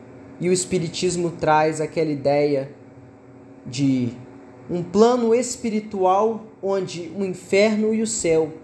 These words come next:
vivem na mente de cada um. Ou seja, os espíritos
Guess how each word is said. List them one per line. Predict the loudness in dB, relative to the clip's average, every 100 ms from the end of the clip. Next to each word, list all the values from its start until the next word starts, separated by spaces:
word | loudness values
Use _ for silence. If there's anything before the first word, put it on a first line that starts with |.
| -20 -20 -18
vivem | -4 -2 0 0
na | 0 0
mente | 0 -2 -6 -10
de | -8
cada | -2 0 0 0
um. | -2 -8 -14 -20 -20 -20 -20 -20 -20 -6
Ou | -4
seja, | -2 2 4 4 0 -4 -8 -20 -16 -6
os | -4 -4
espíritos | -6 -4 -2 -2 -2 -2 -2 -6